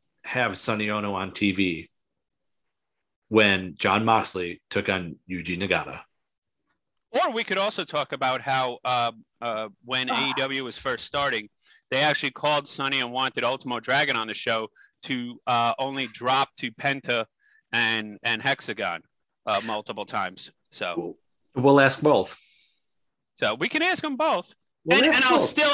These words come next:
Speaker 2: and no matter what, I'll still let him touch the trophy. Baby, I'll still let you touch the trophy. You can still do it. I mean, you'll never see one of these in fifty years, but I'll still let you touch the trophy.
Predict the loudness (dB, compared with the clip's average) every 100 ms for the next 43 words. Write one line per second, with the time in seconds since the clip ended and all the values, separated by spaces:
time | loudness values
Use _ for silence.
0 | 2 2 2 2 2 0 0 0 2 0
1 | 0 0 2 -2 -2 -4 -2 -2 -2 2
2 | 2 2 -2 0 2 4 4 2 2 0
3 | 0 0 -2 -2 -2 0 -2 0 2 2
4 | -2 -4 -4 -4 -6 0 -2 2 2 2
5 | -2 _ _ _ _ -4 0 2 2 2
6 | 2 2 2 2 2 2 2 0 0 -2
7 | -2 -2 0 2 2 0 -2 2 2 2
8 | 0 0 -2 -2 -2 -2 -6 -4 -4 -6
9 | -20